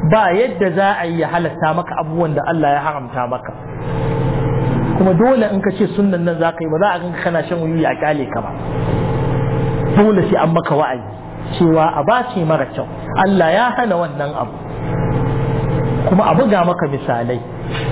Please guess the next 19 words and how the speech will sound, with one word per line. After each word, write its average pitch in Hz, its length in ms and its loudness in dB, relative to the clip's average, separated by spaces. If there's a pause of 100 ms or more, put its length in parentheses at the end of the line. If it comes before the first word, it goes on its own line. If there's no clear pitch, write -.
(380)
masu 135 380 4
shaye-shayen 185 640 2
nan 160 120 -2
haukacewa 170 680 -2
suke - 240 -10
yi. 113 80 -4 (2500)
Cin 190 180 4
ya 147 80 4 (120)
koma 190 380 2
ya 139 140 -2
zama, 165 360 0 (540)
ya 139 100 -2
koma 185 380 2
ya 139 100 -4
zama 165 220 0
dabba. - 400 0 (4000)
Kaga 185 260 4
duk - 180 4
wannan. 180 260 0